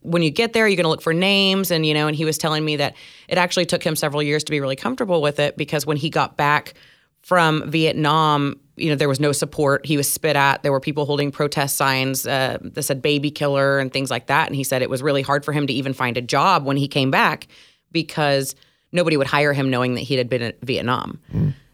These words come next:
Speaker 1: And so he had to find a job. He had to take that off of his, um, job applications and things like that just to get noticed and get interviews. And so as we got to the, um, memorial,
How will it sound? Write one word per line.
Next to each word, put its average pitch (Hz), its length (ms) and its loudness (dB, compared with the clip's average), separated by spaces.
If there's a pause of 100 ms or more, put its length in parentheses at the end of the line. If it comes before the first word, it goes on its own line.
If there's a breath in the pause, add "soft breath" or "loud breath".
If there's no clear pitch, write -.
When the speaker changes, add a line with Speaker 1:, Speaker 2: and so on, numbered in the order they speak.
(100)
Speaker 1:
And 160 200 0
so 151 260 2
he 160 140 0
had 160 180 0
to 151 100 0
find 147 180 2
a 147 60 0
job. 160 260 2
He 147 80 -2
had 135 120 0
to 131 60 0
take 151 200 -2
that 139 160 0
off 131 240 -4
of 131 100 -2
his, 131 400 -4
um, 123 380 -6
job 147 200 2
applications 135 640 -2
and 127 80 -4
things 131 200 -2
like 127 140 -4
that 127 180 -4
just - 320 -2
to - 80 -2
get 123 260 -2
noticed 123 500 0
and 123 220 -4
get 131 220 -2
interviews. - 560 -4 (520 soft breath)
And 165 220 0
so 151 300 2
as 156 240 2
we 160 100 0
got 147 320 0
to 131 460 0 (400)
the, 160 380 0
um, 131 460 -4 (320)
memorial, 165 720 2